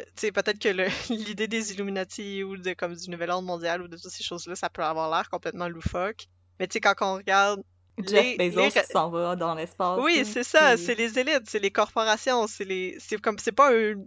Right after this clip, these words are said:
Speaker 1: nouvel ordre mondial, c'est pas le communisme, c'est pas les Illuminati, c'est pas les familles juives toutes puissantes qui contrôlent les banques. Non, c'est comme, c'est juste les élites politiques qui s'intéressent davantage à ce qu'ils peuvent se mettre dans les poches qu'à la population qu'ils doivent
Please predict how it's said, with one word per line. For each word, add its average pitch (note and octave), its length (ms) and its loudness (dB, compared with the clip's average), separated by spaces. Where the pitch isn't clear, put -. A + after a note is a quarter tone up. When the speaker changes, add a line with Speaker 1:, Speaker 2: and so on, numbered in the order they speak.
Speaker 1:
nouvel G#3 420 0
ordre A3 160 4
mondial, G3+ 400 2
c'est G3+ 140 -6
pas A#3+ 300 4
le F#3+ 360 -2
communisme, G3 640 -2
c'est - 180 -6
pas A#3 160 -2
les G#3 260 -8
Illuminati, F#3+ 520 -8
c'est - 100 -14
pas A#3+ 100 0
les A3+ 120 -6
familles G3 340 0
juives G#3 480 -6
toutes G3+ 220 -4
puissantes G#3 400 -8
qui - 40 -20
contrôlent G3 340 -4
les G3 100 -6
banques. A3+ 260 -2
Non, A3+ 160 0
c'est A3+ 160 -6
comme, G#3+ 240 0
c'est A#3 160 -2
juste - 420 2
les G#3 200 -4
élites G3+ 180 -4
politiques G#3 380 -4
qui - 100 -14
s'intéressent F#3 460 -4
davantage F3 320 -2
à F#3+ 80 -2
ce - 80 -14
qu'ils - 120 -18
peuvent G#3+ 160 4
se - 120 -2
mettre F3+ 160 -2
dans F3 100 -2
les D#3+ 100 -6
poches F#3 460 -6
qu'à G3 120 6
la F3+ 80 4
population F#3 420 -2
qu'ils F#3 180 -14
doivent F3+ 440 2